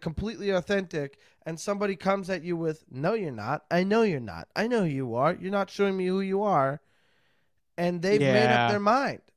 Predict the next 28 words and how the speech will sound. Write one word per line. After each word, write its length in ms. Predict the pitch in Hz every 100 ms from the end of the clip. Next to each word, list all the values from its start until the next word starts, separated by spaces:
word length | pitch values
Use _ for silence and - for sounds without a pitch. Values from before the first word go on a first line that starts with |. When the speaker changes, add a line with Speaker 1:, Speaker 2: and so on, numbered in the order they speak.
| _
Speaker 1:
They've 220 | 190 196
made 240 | 202 220 226
up 120 | 220
their 100 | 202
mind. 320 | 196 220 175 -
And 160 | 170
so 240 | 233 220 - _ -
anybody 640 | 262 311 277 202 170 151
that 180 | 147 156
he 140 | 196 233
talks 400 | 226 220 214 -
to 240 | 151 127 - _ _ -
and 140 | 160
he 100 | 214
tells 420 | - 208 220 208
that 260 | 185 156 -
to, 300 | 139 120 120 _ _ -
that's 220 | 254 254
gonna 180 | 285 277
be 300 | 240 254 240 -
some 260 | - 247
bullshit. 360 | 214 240 214 170
Joey 320 | 156 311 359
could 180 | - 262
a 100 | 214
hundred 440 | - 220 262 240
percent 440 | - 202 202 185 160
be 320 | 147 139